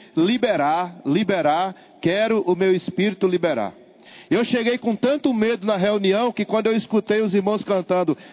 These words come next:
"Liberar, liberar", eu disse pra minha esposa: "Já acabou, já tão liberando o pessoal, vamos embora."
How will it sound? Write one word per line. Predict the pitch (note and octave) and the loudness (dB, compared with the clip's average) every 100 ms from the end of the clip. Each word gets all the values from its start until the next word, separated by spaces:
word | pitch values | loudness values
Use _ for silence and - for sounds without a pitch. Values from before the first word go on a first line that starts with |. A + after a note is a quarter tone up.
| - | 0
"Liberar, | F3+ C4+ B3 G#3 G3 G3+ F#3+ | 2 2 2 0 0 0 2
liberar", | G3 G#3+ G#3 F#3 A3 A#3 - - | 0 2 0 0 0 -2 -6 -4
eu | F3 | 0
disse | F3+ G3+ - | 2 0 0
pra | G3+ | 0
minha | G3+ | 2
esposa: | F#3+ - E3+ C#3+ C#3+ - | -2 0 0 0 -2 -2
"Já | C3 F3 | -2 -2
acabou, | G3 F3 C#3+ C3 | -2 0 2 2
já | C3 | 0
tão | B2+ D#3+ | 0 0
liberando | F3 E3+ D#3 D#3+ | 2 2 0 0
o | F3+ | 0
pessoal, | F#3 F3+ C#3+ G#2+ - - - | -4 0 -2 -2 -8 -20 -16
vamos | A2+ C#3+ D3 | -4 -2 -2
embora." | B2+ A2 F2 | -2 -2 -4